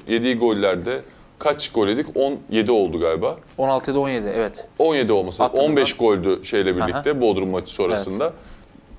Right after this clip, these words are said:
Speaker 2: Evet.
Speaker 1: Adana maçında yemiştik. On yedi, on dokuz, on bir. Bir yanlışlık olur, şimdi bakarız. Ama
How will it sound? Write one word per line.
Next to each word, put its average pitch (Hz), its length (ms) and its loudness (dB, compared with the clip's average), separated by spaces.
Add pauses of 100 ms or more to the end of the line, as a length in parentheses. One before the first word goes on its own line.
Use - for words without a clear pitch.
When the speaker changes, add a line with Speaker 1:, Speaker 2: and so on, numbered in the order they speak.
Speaker 2:
Evet. 101 100 -8 (220)
Speaker 1:
Adana 123 340 2
maçında 123 400 -4
yemiştik. - 540 -4 (320)
On 107 140 -2
yedi, 107 120 0
on 131 180 2
dokuz, 123 200 -2
on 113 160 4
bir. 98 200 -6 (920)
Bir 160 160 0
yanlışlık 180 380 2
olur, 113 140 4
şimdi 135 200 -2
bakarız. 139 400 0 (260)
Ama 165 380 4